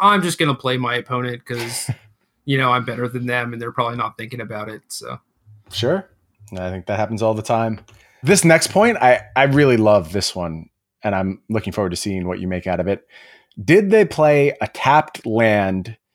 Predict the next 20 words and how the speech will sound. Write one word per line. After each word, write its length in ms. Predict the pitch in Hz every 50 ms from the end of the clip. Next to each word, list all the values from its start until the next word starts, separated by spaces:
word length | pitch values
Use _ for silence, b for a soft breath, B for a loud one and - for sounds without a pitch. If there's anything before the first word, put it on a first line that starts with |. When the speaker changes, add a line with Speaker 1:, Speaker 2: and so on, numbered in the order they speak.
| _ _ _ _ _
Speaker 2:
on 200 | - 101 101 95
turn 400 | - - - 104 98 95 92 90
one? 220 | 82 85 82 - - - 98 _ _ _ _ _ _ _ _ _ _
What 100 | - 156
do 60 | 170 160
you 40 |
think 140 | 123 135 107
about 140 | 113 104 82
that 140 | 95 85 -
question, 320 | - 82 - - - 80
Jerry? 300 | - - - - 92 - _ _ _ _ _ _ _ _ _ _ _ _ _ _ _ 175 135
Speaker 1:
Do 120 | - 180
you 100 | 208 202
mean, 220 | 202 202 202 196
like, 400 | 190 175 165 156 156 - - _
tapped 340 | - - 185 175 170 175 -
land, 340 | 190 175 175 175 175 160 143
like, 240 | 151 143 127 107 120
dual 300 | 143 143 143 170 185 190
land? 480 | 208 220 240 254 294 320 320 - -